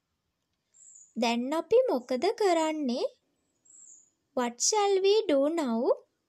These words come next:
දැන් අපි මොකද කරන්නේ? What shall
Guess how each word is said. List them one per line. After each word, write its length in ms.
දැන් 360
අපි 320
මොකද 480
කරන්නේ? 720
What 320
shall 360